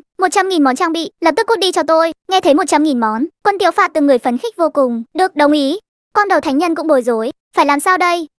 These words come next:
Trần Hàm bảo giết Lữ Bất Phàm, nhưng giờ họ muốn hòa giải, làm sao báo cáo với đại ca V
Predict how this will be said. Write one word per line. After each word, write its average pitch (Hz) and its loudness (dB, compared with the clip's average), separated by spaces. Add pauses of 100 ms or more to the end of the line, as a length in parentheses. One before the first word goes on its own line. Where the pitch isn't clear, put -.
Trần 370 2
Hàm 320 2
bảo 254 2
giết 403 -4
Lữ 359 0
Bất 453 -2
Phàm, 277 0 (240)
nhưng 415 -6
giờ 339 2
họ 311 0
muốn 269 2
hòa 339 2
giải, 240 -2 (320)
làm 370 0
sao 403 2
báo 311 2
cáo 269 0
với 254 -2
đại 349 -2
ca 302 0
V 277 -4